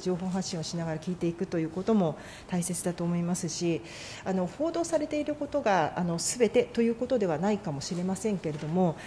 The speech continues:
でも、あの、もうここのところですね、あの、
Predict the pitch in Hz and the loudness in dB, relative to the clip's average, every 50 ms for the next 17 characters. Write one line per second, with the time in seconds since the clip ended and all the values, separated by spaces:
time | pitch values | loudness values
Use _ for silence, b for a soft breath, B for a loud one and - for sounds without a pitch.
0 | B B B 262 269 233 214 196 - - 180 185 185 180 185 180 180 175 170 165 | B B B 6 8 8 8 8 8 6 4 4 6 6 6 6 6 4 4 2
1 | 175 175 - 208 233 254 240 277 - 302 294 294 240 180 170 - - 135 156 165 | 0 2 4 4 4 4 2 2 2 4 4 4 4 2 0 -2 -2 -2 0 0
2 | 165 156 - - - 165 165 160 156 151 - | 0 0 -2 -4 -4 -4 -2 0 0 -2 -2